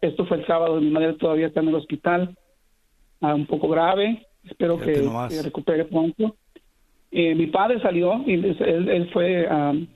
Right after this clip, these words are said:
Speaker 1: fue, ah, dejó, lo dejaron salir, ya lo pusimos en insolación.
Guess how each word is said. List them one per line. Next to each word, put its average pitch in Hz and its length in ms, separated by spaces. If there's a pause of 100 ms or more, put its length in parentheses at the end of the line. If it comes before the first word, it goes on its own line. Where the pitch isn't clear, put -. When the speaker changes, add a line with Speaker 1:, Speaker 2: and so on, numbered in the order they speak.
(140)
Speaker 1:
fue, 165 360
ah, 147 280 (180)
dejó, 160 220
lo 160 180
dejaron 165 300
salir, 165 340
ya 170 160
lo 160 140
pusimos 175 400
en 160 120
insolación. 180 720